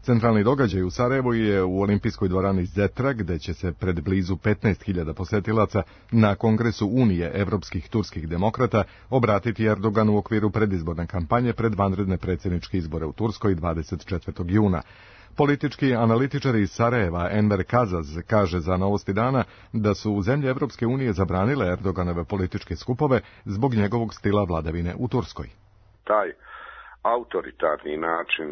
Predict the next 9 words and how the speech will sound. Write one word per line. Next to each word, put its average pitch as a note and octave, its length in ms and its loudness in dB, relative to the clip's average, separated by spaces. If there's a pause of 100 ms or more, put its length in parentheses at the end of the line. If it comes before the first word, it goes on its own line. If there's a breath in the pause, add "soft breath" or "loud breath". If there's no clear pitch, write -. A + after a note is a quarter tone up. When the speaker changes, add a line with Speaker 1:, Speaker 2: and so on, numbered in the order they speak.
Speaker 2:
uz, D2+ 240 -12
e, - 240 -6 (1120 loud breath)
ogromne F2 760 -2 (140)
obračune D#2+ 720 -4 (120)
sa E2+ 60 -2 (120)
političkim D#2+ 720 -8 (560 loud breath)
neistomišljenicima D2+ 1400 -8 (600 loud breath)
je E2+ 180 2 (220)
jedan A#2+ 520 0